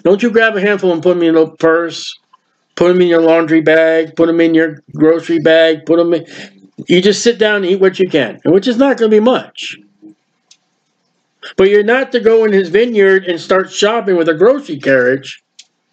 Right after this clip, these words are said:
and load it up and take off. Now, w-, the next one's interesting. "When thou comest into thy standing corn of thy neighbor," and that would be wheat or barley, "then thou mayest pluck the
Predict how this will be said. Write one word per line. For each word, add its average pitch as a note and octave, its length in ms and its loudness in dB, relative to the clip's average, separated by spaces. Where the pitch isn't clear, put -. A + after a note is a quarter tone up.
and G3 200 -2
load A3+ 280 2
it G3+ 100 -2
up A#3+ 220 -2
and F#3 120 -2
take D#3+ 240 0
off. A#2 320 -4
Now, D#3 240 -2
w-, C#3+ 340 -8
the D3 160 2
next B3 260 -2
one's G3 200 0
interesting. A#2+ 640 -2
"When D3 120 2
thou F#3 180 2
comest A#3+ 420 -2
into G#3+ 180 -4
thy G#3 280 4
standing A3 580 -2
corn G#3+ 400 2
of F#3 100 -2
thy G3 160 2
neighbor," F#3+ 400 0
and C3 100 0
that D#3 120 0
would D#3+ 140 -2
be E3 140 0
wheat E3 500 -2
or C3+ 120 0
barley, C#3+ 540 -2
"then A3 220 0
thou A#3 200 0
mayest G#3+ 420 0
pluck B3+ 380 0
the B3 200 -4